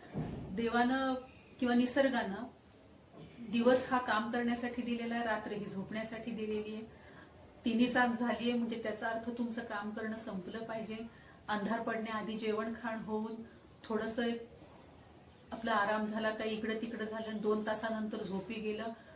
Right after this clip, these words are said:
सकाळी साधारण सूर्योदयाच्या थोडा वेळ आधी उठलेत, अगदी पहाटेही म्हणणार नाही आपण, पण सकाळी उठून, थोडंसं लवकर उठून जे तुमचं रुटीन चांगलं राहतं, ही आरोग्याची, आरोग्य सांभाळण्याची सगळ्यात पहिली पायरी आहे. म्हणजे रात्री लवकर झोपणं,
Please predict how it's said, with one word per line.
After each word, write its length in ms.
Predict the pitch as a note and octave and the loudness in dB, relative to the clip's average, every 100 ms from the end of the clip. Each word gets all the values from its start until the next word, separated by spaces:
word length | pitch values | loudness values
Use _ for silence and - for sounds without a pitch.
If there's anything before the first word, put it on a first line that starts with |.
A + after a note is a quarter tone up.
| - - | -10 -4
सकाळी 400 | G#3+ A3 A3 A3+ | -2 0 0 0
साधारण 440 | A#3+ G3 G#3 A#3+ | 0 0 2 2
सूर्योदयाच्या 640 | B3 A#3+ A#3 A3+ A3 G#3+ A#3 A3+ | 2 0 2 2 2 0 -4 -4
थोडा 200 | G#3+ G#3 | -2 0
वेळ 140 | G#3+ | 2
आधी 260 | G3 F#3+ G#3+ | 0 0 -2
उठलेत, 420 | G#3 - G#3 G#3+ G#3+ - - - | -2 -2 -4 -4 -6 -16 -16 -2
अगदी 240 | G3 F#3 | -2 0
पहाटेही 520 | A#3 A3+ G3+ - A3 A#3 | 0 0 -2 0 -2 0
म्हणणार 380 | A#3 G#3+ G#3+ | -2 -2 -4
नाही 120 | G#3+ G3+ | -4 -8
आपण, 280 | G3 G#3 G#3+ - - - | -10 -12 -14 -16 -18 -6
पण 100 | B3 | -2
सकाळी 400 | A#3+ A#3+ A#3 B3 | 0 -2 2 4
उठून, 480 | B3+ A#3+ - B3 A#3+ A#3+ | 4 2 2 2 2 0
थोडंसं 280 | A#3+ A#3 A#3+ | 0 0 2
लवकर 340 | A3 G#3 A#3 | 0 0 -2
उठून 340 | A3+ A3+ B3 | -4 -2 0
जे 80 | A#3 C#4 | 2 2
तुमचं 380 | C4 B3 C4 C4 - - - - - - - | 2 4 4 2 -2 -14 -20 -20 -20 -14 -4
रुटीन 400 | A3 A3+ C4+ C4 | -2 2 6 6
चांगलं 340 | B3+ G3+ G3 | 4 0 0
राहतं, 320 | G#3 G#3+ - E3+ - - - - | -2 -4 -6 -8 -10 -18 -20 0
ही 140 | C4 | 6
आरोग्याची, 520 | B3 A#3+ B3 B3+ B3 B3 - | 8 6 4 2 2 -6 0
आरोग्य 340 | A3+ B3 B3 | 2 4 2
सांभाळण्याची 600 | C4+ A#3+ A3 A#3+ A#3+ A#3+ | 2 0 0 2 2 0
सगळ्यात 380 | B3+ A#3 A#3 A#3+ - | -2 -2 -2 -2 2
पहिली 280 | B3 A3 - | 2 2 0
पायरी 340 | F3+ D#3+ D#3 | -2 0 -2
आहे. 100 | D#3 - - - - | -4 -12 -20 -18 -6
म्हणजे 160 | G3 G#3+ | -2 2
रात्री 360 | G#3 - A#3 | 0 0 -2
लवकर 260 | A3+ A3 A#3 | -2 -2 0
झोपणं, 460 | A#3 A#3 A#3 A#3+ | 0 0 2 2